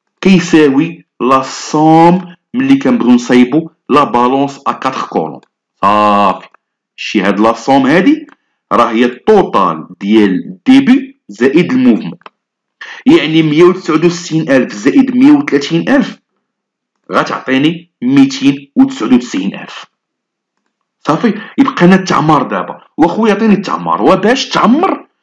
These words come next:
غنقول لك حاجة وحدة، انسى، انسى ليا شي حاجة سميتها لو جورنال ملي كنتي كتخدمو.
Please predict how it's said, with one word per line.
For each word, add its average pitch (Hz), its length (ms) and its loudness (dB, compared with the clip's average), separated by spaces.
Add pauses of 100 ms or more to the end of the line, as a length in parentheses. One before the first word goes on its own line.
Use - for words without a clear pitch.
(300)
غنقول 208 420 2
لك 208 120 0
حاجة 160 320 0
وحدة، - 420 -4
انسى، 165 840 4 (520)
انسى 170 760 0 (280)
ليا 104 500 -2
شي 175 240 0
حاجة 180 380 0 (300)
سميتها 151 640 -6
لو 156 240 2
جورنال 151 640 0
ملي 123 320 -6
كنتي 139 540 -8 (160)
كتخدمو. 160 720 -8